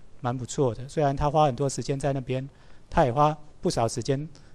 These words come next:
在他应该做的事情上面。啊，但是我觉得，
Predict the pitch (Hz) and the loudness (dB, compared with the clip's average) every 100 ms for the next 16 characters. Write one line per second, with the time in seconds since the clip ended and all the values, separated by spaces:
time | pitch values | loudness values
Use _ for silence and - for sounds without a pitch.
0 | - - 151 131 139 139 139 156 127 113 | -20 0 2 4 2 2 2 4 2 0
1 | 131 117 104 123 120 117 - - - - | -2 -4 0 0 0 -4 -6 -16 -20 -20
2 | - - - - - - - 131 - - | -20 -20 -20 -20 -20 -20 -12 -12 -12 -18
3 | - - - 220 208 190 226 185 139 - | -18 -20 0 6 6 6 4 2 2 -6
4 | - - - - - 143 185 185 | -18 -18 -18 -16 -10 4 8 8